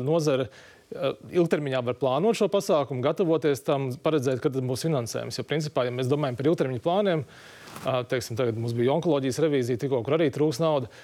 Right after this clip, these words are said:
Nu, ir jābūt skaidram plānam, kāda nauda, kuros gados ir vajadzīga, un tā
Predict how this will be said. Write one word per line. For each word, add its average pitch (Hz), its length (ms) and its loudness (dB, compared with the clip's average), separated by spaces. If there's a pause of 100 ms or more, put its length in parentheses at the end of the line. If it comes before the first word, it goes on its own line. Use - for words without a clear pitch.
(280)
Nu, 151 160 -2
ir 151 160 2
jābūt 139 240 0
skaidram 160 320 0
plānam, 151 480 0 (500)
kāda 156 320 0
nauda, 160 320 2
kuros 151 240 4
gados 147 320 0
ir 127 80 0
vajadzīga, 143 400 2
un 131 100 -4
tā 147 120 0